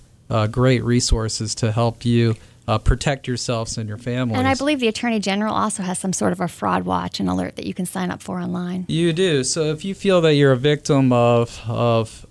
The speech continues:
Speaker 1: of, of a fraud or scam, you can, uh, you'd be encouraged to report that to the
Speaker 2: Mm-hmm.
Speaker 1: Attorney General.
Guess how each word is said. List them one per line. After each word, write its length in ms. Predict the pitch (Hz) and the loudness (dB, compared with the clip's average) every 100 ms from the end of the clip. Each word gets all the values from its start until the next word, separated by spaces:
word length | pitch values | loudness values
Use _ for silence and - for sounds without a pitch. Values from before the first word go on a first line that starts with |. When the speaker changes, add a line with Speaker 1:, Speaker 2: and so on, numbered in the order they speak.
| - | -4
Speaker 1:
of, 480 | 120 113 107 - - _ | -2 -2 -4 -14 -20 _
of 220 | 113 117 | -6 -4
a 60 | 120 | -4
fraud 320 | - 127 135 | 0 2 4
or 40 | 143 | 2
scam, 400 | - 135 135 131 | 2 2 4 2
you 100 | 120 | 2
can, 260 | 123 110 - - | 0 -2 -6 -6
uh, 300 | 110 107 104 113 | -2 -2 -2 -4
you'd 160 | 113 | -6
be 140 | 117 120 | -2 0
encouraged 560 | 110 - 135 127 - | 0 -2 -2 -2 -4
to 100 | - | -6
report 460 | 113 110 - 143 143 | -6 -4 0 0 0
that 180 | 117 107 | -4 0
to 160 | 214 | 2
the 0 | |
Speaker 2:
Mm-hmm. 80 | 98 | 2
Speaker 1:
Attorney 400 | 104 - 117 107 | 2 0 -2 -2
General. 520 | 101 110 101 101 104 | -2 -2 -2 -2 -4